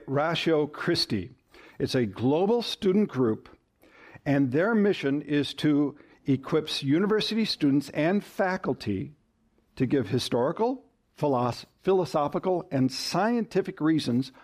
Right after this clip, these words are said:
for following Jesus. Pretty straightforward, right? But the University of Colorado, Colorado Springs, denied them formal registration status. Why did they do that?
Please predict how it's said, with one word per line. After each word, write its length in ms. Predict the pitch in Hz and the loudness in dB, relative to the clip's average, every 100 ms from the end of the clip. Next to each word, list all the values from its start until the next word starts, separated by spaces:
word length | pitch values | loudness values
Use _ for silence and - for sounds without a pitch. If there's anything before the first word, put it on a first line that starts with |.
| _ | _
for 120 | - 226 | -6 -4
following 460 | - 135 160 170 | 0 0 2 0
Jesus. 580 | 160 220 - 104 - - _ _ _ _ _ _ _ _ | 0 -2 -2 -6 -10 -14 _ _ _ _ _ _ _ _
Pretty 160 | - 190 | -4 -2
straightforward, 640 | - 196 - 214 202 107 131 | 0 -2 0 -2 0 -2 -2
right? 240 | 180 240 - _ _ _ _ _ _ _ _ - - - - _ _ _ _ _ | -2 -4 -10 _ _ _ _ _ _ _ _ -20 -20 -20 -20 _ _ _ _ _
But 180 | - 147 | -4 0
the 100 | 147 | 2
University 520 | 156 214 226 208 226 | 2 2 0 -2 -2
of 140 | 220 - | -4 -4
Colorado, 680 | 190 202 160 117 117 147 - - | -4 0 0 0 0 -2 -8 -14
Colorado 600 | - 147 180 190 190 214 | -4 -2 0 -2 -2 -4
Springs, 680 | - 131 92 113 127 - _ _ _ _ _ _ _ - | -4 -6 -4 -8 -12 -20 _ _ _ _ _ _ _ -4
denied 580 | 120 120 156 202 220 175 | 2 2 2 2 0 0
them 280 | 226 196 - | -2 -4 -10
formal 840 | - - 196 196 202 202 208 185 _ | -20 -6 0 2 2 0 -2 -6 _
registration 760 | 143 156 165 - 151 147 165 156 | -2 0 -2 -2 -2 0 -2 -4
status. 920 | - - 202 190 135 95 - - - _ _ _ _ _ | -6 -4 -2 0 0 -4 -6 -10 -14 _ _ _ _ _
Why 240 | 151 202 254 | -2 0 2
did 160 | 311 | 2
they 140 | 240 208 | 0 2
do 200 | 254 254 | 0 0
that? 320 | 123 85 | -2 -4